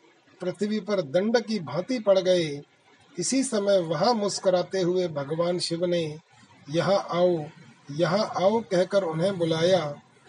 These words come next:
और उनका मस्तक सूंघकर उन्हें अनेक वर दिए। शिव बोले, वत्स, तुम अपने भाई बंधुओं के साथ सदा इच्छानुसार भज्य भोज्य पदार्थों का उपभोग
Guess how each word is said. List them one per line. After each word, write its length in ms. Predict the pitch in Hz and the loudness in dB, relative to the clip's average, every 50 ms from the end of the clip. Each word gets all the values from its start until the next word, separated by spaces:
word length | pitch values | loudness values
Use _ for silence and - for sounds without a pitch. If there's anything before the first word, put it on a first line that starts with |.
| - - - - | -20 -16 -8 -4
और 180 | 185 208 220 226 | -2 0 0 -2
उनका 440 | 214 - 180 190 202 190 - 220 202 | -2 -4 -4 -6 -4 -4 -2 -2 -2
मस्तक 500 | 170 160 165 151 - - - 247 226 220 | 0 -2 -2 -4 -4 -4 -2 -2 -2 -2
सूंघकर 680 | - - 202 202 190 160 - 202 190 170 156 156 160 _ _ - _ _ _ _ - - | -4 -4 -4 -4 -4 -4 0 2 2 2 2 -4 -10 _ _ -20 _ _ _ _ -12 -6
उन्हें 240 | 165 170 196 214 196 - - | -4 -2 -2 -2 -4 -4 -6
अनेक 340 | - 160 190 220 254 247 - | -6 -2 2 2 2 2 2
वर 180 | 190 190 185 185 | 2 2 4 2
दिए। 460 | 175 170 170 170 170 160 151 139 139 - - - - - - - - - - - - - 180 _ _ _ _ _ _ - _ _ _ - - _ _ _ _ _ _ _ _ _ _ _ _ _ _ _ - _ _ _ _ _ _ _ _ _ - _ _ _ _ - _ - | 2 -2 0 0 0 0 -2 -6 -10 -14 -20 -20 -20 -20 -20 -20 -20 -20 -20 -20 -20 -20 -20 _ _ _ _ _ _ -20 _ _ _ -20 -20 _ _ _ _ _ _ _ _ _ _ _ _ _ _ _ -20 _ _ _ _ _ _ _ _ _ -20 _ _ _ _ -20 _ -14
शिव 260 | - - 160 165 170 | -8 -6 -4 -4 -4
बोले, 520 | 160 156 160 165 160 165 170 175 175 180 175 _ _ _ _ - _ - - | -2 -2 -2 0 0 2 2 2 0 -2 -4 _ _ _ _ -20 _ -14 -6
वत्स, 400 | 135 156 175 185 180 - - 202 202 202 220 - - _ _ _ _ _ - | 0 2 2 2 0 -2 -2 -2 -4 -4 -6 -12 -20 _ _ _ _ _ -8
तुम 120 | - 196 196 | -6 -6 -6
अपने 460 | - - 170 160 - 190 196 202 196 | -4 -6 -6 -4 -2 -2 0 0 -2
भाई 320 | 170 135 127 139 180 208 | -4 -4 -2 0 0 0
बंधुओं 440 | 202 196 196 190 185 190 196 202 202 | 2 0 0 0 0 -2 0 -2 -2
के 160 | 180 - 190 | -2 -2 -4
साथ 280 | 175 - 185 175 170 160 - - - _ _ _ _ _ _ _ _ - | -2 0 0 0 0 -2 -6 -12 -20 _ _ _ _ _ _ _ _ -6
सदा 380 | - - 180 185 220 226 - - | 0 2 2 4 4 2 2 2
इच्छानुसार 800 | 175 175 - - - 208 220 233 233 185 - 202 202 196 190 185 | -4 -6 -6 -4 -2 0 0 0 0 0 4 4 6 6 6 4
भज्य 540 | 160 135 127 139 175 185 175 170 208 208 180 | 2 -2 -8 -8 -8 -8 -6 -4 -2 -2 -2
भोज्य 420 | 147 127 123 160 208 208 226 247 | -4 -4 -4 -4 -2 -2 -2 -4
पदार्थों 560 | - - 185 170 185 185 185 165 - 185 185 | -2 0 0 2 2 2 2 2 0 0 0
का 140 | 180 - 175 | 0 0 -2
उपभोग 400 | 165 160 - 156 151 165 190 190 | -2 -2 -4 -6 -4 -2 -2 -2